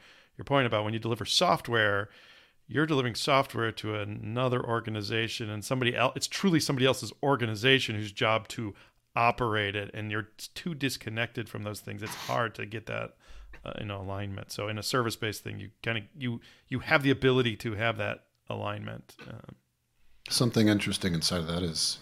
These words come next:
Speaker 2: and going back to kind of breadth and depth, and this more ties to, as a leader,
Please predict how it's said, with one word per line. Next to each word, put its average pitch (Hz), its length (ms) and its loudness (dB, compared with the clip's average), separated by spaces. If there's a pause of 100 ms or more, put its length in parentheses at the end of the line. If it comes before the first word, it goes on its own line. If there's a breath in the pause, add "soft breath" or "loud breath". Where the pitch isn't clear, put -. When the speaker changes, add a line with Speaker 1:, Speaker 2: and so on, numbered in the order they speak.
Speaker 2:
and 82 140 -6
going 87 300 -2 (100)
back 85 200 -2
to - 60 -20
kind 82 200 -4
of - 120 -10
breadth 85 260 -4
and 78 160 -8
depth, 80 260 0 (920)
and 85 340 -2
this 92 160 0
more 95 180 0
ties 85 480 0
to, 82 300 -2 (320)
as 87 100 0
a 80 60 -2
leader, 85 360 0